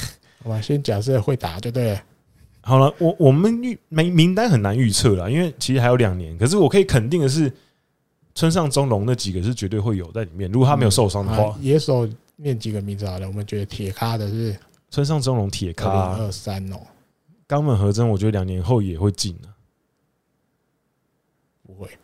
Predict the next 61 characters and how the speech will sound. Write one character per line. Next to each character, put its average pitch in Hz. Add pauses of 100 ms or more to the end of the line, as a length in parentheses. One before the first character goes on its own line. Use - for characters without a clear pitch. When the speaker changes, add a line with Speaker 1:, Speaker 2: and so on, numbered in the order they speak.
(320)
Speaker 2:
冈 170
本 160
和 123
真 156
也 120
不 101
会 185
进？ 107
Speaker 1:
<laughs> -
我 -
觉 104
得 95
不 98
会。 95 (640)
Speaker 2:
为 208
什 147
么？ 110 (320)
Speaker 1:
因 -
为 135
他 143
就 135
是 135
跟 120
村 127
上、 120
中 117
龙 101
都 101
搭 101
不 98
到 95
啊。 - (680)
Speaker 2:
那 180
一 180
个 170
一 180
垒， 127
一 -
个 127
三 139
垒 110
啊。 92 (1900)
Speaker 1:
我 101
是 110
觉 95
得 92
不 92
会。 - (560)
我 135
觉 135
得 143 (440)
冈 156
本 147
和 131
真 139
已 117
经 127
长 101
成 98
一 110
个 104